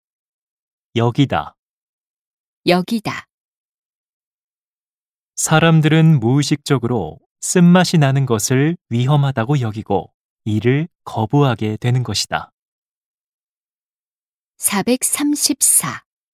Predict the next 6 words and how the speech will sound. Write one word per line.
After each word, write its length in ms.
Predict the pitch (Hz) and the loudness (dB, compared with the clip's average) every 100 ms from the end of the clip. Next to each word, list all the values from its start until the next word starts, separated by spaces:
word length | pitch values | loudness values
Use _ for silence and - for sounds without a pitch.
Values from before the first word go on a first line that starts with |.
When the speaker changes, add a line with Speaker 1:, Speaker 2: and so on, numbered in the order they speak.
| _ _ _ _ _ _ _ - | _ _ _ _ _ _ _ 0
Speaker 1:
역량. 540 | 120 127 139 113 82 87 _ _ _ _ _ _ _ _ _ _ - | 2 2 0 -2 -6 -12 _ _ _ _ _ _ _ _ _ _ -2
Speaker 2:
역량. 600 | 170 180 208 214 131 104 - _ _ _ _ _ _ _ _ _ _ _ _ _ _ _ _ _ _ _ _ - | 0 2 2 0 -4 -8 -18 _ _ _ _ _ _ _ _ _ _ _ _ _ _ _ _ _ _ _ _ -8
첨단 480 | 320 320 311 311 | -4 -2 -2 -2
과학기술 720 | - 208 226 - 254 - 262 254 | -4 -2 -2 -2 -2 0 -2 0
단지를 500 | 208 175 208 208 208 | 0 0 0 -2 0
조성하여 800 | 196 175 208 190 160 160 233 | -2 0 0 0 -2 -2 -4